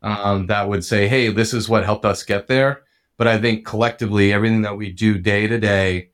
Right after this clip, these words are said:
uh, week to week, month to month, quarter to quarter, um, directly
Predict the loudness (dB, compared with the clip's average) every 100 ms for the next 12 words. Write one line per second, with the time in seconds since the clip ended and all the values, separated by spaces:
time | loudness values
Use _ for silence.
0 | _ _ _ -4 -2 0 0 -2 -2 -4
1 | -4 -4 -4 -2 -2 -2 -2 -4 -4 -4
2 | -2 0 2 2 0 -6 _ _ _ -6
3 | -2 -2 -2 -2 0 -2 -2 0 0 0